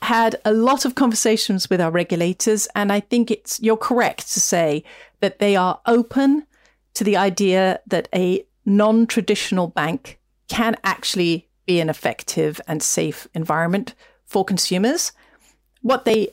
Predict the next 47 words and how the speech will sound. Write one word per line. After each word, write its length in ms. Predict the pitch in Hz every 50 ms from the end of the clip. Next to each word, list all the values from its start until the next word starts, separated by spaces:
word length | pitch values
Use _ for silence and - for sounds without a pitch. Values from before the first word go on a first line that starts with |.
| _ -
haven't 460 | - - 320 381 381 254 214 - -
changed 520 | - 185 170 160 165 175 202 - - - _ _ _ _ _ _ _ _
is 240 | - 208 208 - -
their 160 | 196 170 160
expectation. 800 | - - - - 139 - - - - - - - 196 - - - _ _ _ _ _ - - - - - - - - -
Now, 80 | - 294
their 180 | 294 254 262
expectations 720 | 269 277 269 - - 254 254 - 247 220 214 - 208 185 202
around 280 | 185 180 170 170 165
how 120 | - - 180
you 160 | 185 170 170
manage 300 | 170 160 165 165 165 -
risk, 340 | 226 285 302 - - - - _ _ - _ _
how 120 | - 185
you 160 | 185 175 170 170
have 220 | 175 160 - -
corporate 360 | - 196 180 - - 165 -
governance, 520 | 196 202 214 269 294 339 330 285 - - - - - - -
has 160 | - 269 240
not 180 | 240 220 - -
changed 280 | 208 190 175 165 -
at 140 | 165 - -
all. 240 | 160 - - - _ _ - - - - - _ _ -
That 220 | 226 226 220 -
is 220 | - 208 208 185 208
exactly 400 | 175 214 233 226 - - 247 240
the 120 | - 208
same 380 | - - 185 180 180 180 175 - -
as 160 | 170 170 170
it 100 | 180 -
always 300 | 180 170 165 165 165 -
was. 300 | - 285 302 294 - - - -
What 260 | 208 226 233 - -
they're 160 | 214 208 202
really 260 | 240 294 302 247 220
open 280 | 247 285 262 - 220 175
to, 160 | - - 180
though, 340 | 165 170 165 165 170 170 - -
is 200 | 175 175 175 -
that 140 | - 165 180
a 40 | 170
different 460 | 170 - 240 247 - 226 208 - -
type 280 | - - 202 185 -
of 120 | 185 - -
player 300 | - - 170 170 165 165
comes 440 | - - - 190 185 190 190 175 -
in 280 | 170 160 156 156 170